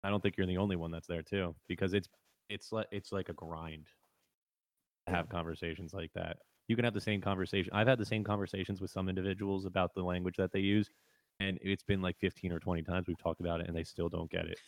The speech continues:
Speaker 2: Yeah, and then, and it becomes a, you know, a question for, for me. Like, I've, I've also have had similar experiences where, like, you know, I will,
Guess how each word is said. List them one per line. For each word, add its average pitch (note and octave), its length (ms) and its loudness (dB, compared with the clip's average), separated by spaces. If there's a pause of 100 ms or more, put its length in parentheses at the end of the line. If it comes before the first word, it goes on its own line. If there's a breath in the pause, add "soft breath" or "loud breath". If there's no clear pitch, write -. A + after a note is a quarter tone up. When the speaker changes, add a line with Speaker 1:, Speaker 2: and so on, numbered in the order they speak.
(160)
Speaker 2:
Yeah, G3 180 8
and F#3 120 4
then, G3+ 120 4
and G3+ 120 4
it F3+ 60 0
becomes G3 500 4
a, D#3 240 6
you C#3+ 100 2
know, C#3 100 2
a C3 60 0
question C3 560 0
for, C3+ 260 -2
for B2 100 -6
me. C#3+ 140 4
Like, B2+ 140 2 (100)
I've, B2+ 180 6 (120)
I've B2 140 4
also C#3 300 6
have B2 260 4
had C3 160 -2
similar C3+ 440 2
experiences D3 680 6
where, G#2 160 2
like, G2 180 -2
you G2+ 60 -6
know, G2 120 -4
I F#2+ 80 -4
will, G2+ 260 -2